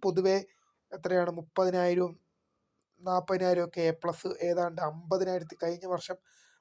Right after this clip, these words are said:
നാൽപത്താറായിരം കണ്ട് എ പ്ലസ് ഉണ്ടായിരുന്നു. എല്ലാ വർഷവും തന്നെ അൻപതിനായിരത്തിൽ താഴെ തന്നെ എ പ്ലസ് എല്ലാ വർഷവും, എല്ലാ വർഷവും അമ്പതിനായിരത്തിൽ താഴെ എ പ്ലസ് എസ് എൽ സിയിൽ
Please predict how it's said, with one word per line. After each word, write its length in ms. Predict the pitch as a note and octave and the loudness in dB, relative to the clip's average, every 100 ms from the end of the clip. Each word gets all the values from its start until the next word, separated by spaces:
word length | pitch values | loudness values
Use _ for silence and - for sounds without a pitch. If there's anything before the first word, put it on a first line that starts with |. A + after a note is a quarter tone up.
| _ F#3+ | _ -2
നാൽപത്താറായിരം 920 | F3+ F#3 F#3 F#3 F3+ F3+ F#3 F3+ E3+ | 0 0 -2 0 2 2 2 0 -4
കണ്ട് 160 | F3+ E3 | -2 0
എ 20 | E3 | 0
പ്ലസ് 220 | F3 F3 E3 | -4 -6 -6
ഉണ്ടായിരുന്നു. 440 | D#3 E3 D#3+ F#3 G#3+ _ _ _ _ G#3+ | -4 -4 -6 -10 -14 _ _ _ _ -6
എല്ലാ 180 | G#3+ A#3 G#3+ | 2 4 4
വർഷവും 320 | F3 - G3 F#3 | 2 -2 -4 -4
തന്നെ 200 | D#3 D#3 - | -4 -6 -6
അൻപതിനായിരത്തിൽ 760 | E3 F3 F3+ F3+ F3+ F3+ E3 F#3 D#3+ | -8 -4 0 0 2 0 -2 -10 -4
താഴെ 360 | D#3 D#3+ F#3 G3 F#3 | -2 0 -2 -4 -8
തന്നെ 200 | F3 F#3+ E3 | -10 -6 -6
എ 20 | E3 E3+ | -6 -8
പ്ലസ് 220 | F3 - | -10 -6
എല്ലാ 160 | D#3 E3+ D#3+ | -2 -2 -2
വർഷവും, 400 | D3+ - F3+ - _ _ _ _ _ _ F#3+ | -6 -6 -6 -8 _ _ _ _ _ _ -6
എല്ലാ 160 | F#3+ G3+ | 0 2
വർഷവും 240 | F3+ E3 F#3+ | 0 -2 -6
അമ്പതിനായിരത്തിൽ 580 | E3+ E3+ F#3+ F#3+ F#3 E3 E3+ | -6 -2 0 0 -4 -4 -2
താഴെ 180 | E3 D#3+ | 0 0
എ 20 | D#3 | -2
പ്ലസ് 260 | D#3+ D#3+ - - - E3+ | -6 -6 -6 -6 -10 -10
എസ് 120 | - F#3 | -8 -8
എൽ 60 | D#3+ | -6
സിയിൽ 160 | D#3+ | -6